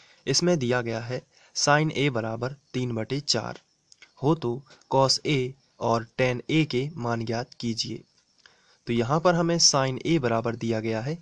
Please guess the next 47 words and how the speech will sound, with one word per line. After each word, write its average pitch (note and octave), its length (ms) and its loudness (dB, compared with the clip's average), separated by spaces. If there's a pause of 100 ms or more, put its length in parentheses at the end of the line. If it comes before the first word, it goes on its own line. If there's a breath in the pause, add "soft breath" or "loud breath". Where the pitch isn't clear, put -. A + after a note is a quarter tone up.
(120)
तीन A2+ 200 -2
बटे A2 260 -4
चार A#2 320 -4 (720 soft breath)
और A#2+ 280 6
हमें C#3 300 0
ज्ञात C3 280 4
करना A#2+ 340 0
है B2 320 -4
cos A2+ 400 0
A C#3+ 140 0 (280)
और A#2+ 240 0 (180)
tan A#2 220 -4 (120)
A। A2+ 100 -8 (1120 soft breath)
तो C3 60 0
सबसे D3+ 300 2
पहले F3+ 280 4
जो C#3+ 140 0
हमें C3 240 -2
दिया A2+ 260 0
गया A#2+ 220 0
है, B2 200 -8 (140)
हम B2+ 200 -4
उसी A#2+ 220 -4
को A2+ 120 -6
लिख A2 180 -6
लेते B2+ 260 -4
हैं। A#2+ 200 -8 (340 soft breath)
हमें D3+ 240 2
दिया D3 220 4
गया C#3+ 200 2
है C#3+ 80 -2
sine B2 460 0
A D3+ 140 2
बराबर A#2 360 -2
तीन A2 240 -6
बटे A2 260 -6
चार, C3 260 -6 (380 soft breath)
तो B2+ 160 -4
आइए A#2 260 -4 (100)
सबसे - 280 -6
पहले D3+ 240 -2
हम D#3 240 -2
इसी A#2+ 200 -8
को D3+ 140 -10
लिख B2+ 240 -6
लेते A2 240 -8
हैं। A#2 180 -10